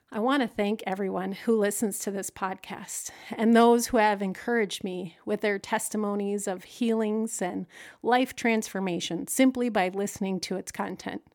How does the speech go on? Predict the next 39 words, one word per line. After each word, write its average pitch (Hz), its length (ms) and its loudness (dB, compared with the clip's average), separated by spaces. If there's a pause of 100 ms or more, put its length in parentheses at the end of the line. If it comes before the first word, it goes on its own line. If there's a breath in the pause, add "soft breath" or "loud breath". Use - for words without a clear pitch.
(760 loud breath)
I 208 160 8
will 214 380 4
be 208 160 -2
taking 277 360 2
a 349 60 4
break 202 300 -2
for 185 140 -6
a 180 80 -2
while, 180 420 -8 (760 loud breath)
if 240 160 4
you 240 240 4
like 196 280 4
what 226 140 0
you 240 140 2
have 240 140 2
learned 196 300 -2
so 220 160 -4
far, 185 400 -10 (160)
please 302 260 4
be 330 140 0
sure 180 260 -4
to 185 100 -8
sign 196 300 0
up 190 160 -4
on 196 100 -2
my 220 120 0
website 180 640 -2
to - 140 -6
receive 196 560 -4
email 196 380 0
updates - 640 -10 (400 loud breath)
on 214 180 6
all 277 180 6
the 277 120 4
latest 233 400 0
resources, 226 800 0 (160)
blogs, 202 480 2
and 202 120 2
events. - 720 -8